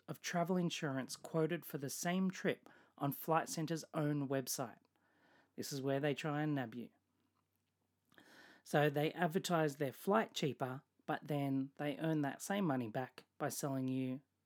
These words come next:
overpriced travel insurance. Also, a coupon code was offered by B Y O Jet,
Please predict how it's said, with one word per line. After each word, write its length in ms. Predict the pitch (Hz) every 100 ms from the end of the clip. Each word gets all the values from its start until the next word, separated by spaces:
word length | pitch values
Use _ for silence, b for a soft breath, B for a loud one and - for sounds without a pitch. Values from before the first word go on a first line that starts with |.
| -
overpriced 600 | 147 131 127 - 120 - -
travel 260 | - 123 117
insurance. 720 | 113 - 117 - - - - _ _ _ _ _ _ b b
Also, 480 | 208 233 - 160 117 _ -
a 60 |
coupon 380 | - 247 240 185
code 260 | - 156 127
was 180 | 139 -
offered 260 | 151 - 143
by 160 | 147
B 240 | 135 156 156
Y 320 | 151 143 139
O 100 | 131
Jet, 340 | 120 160 135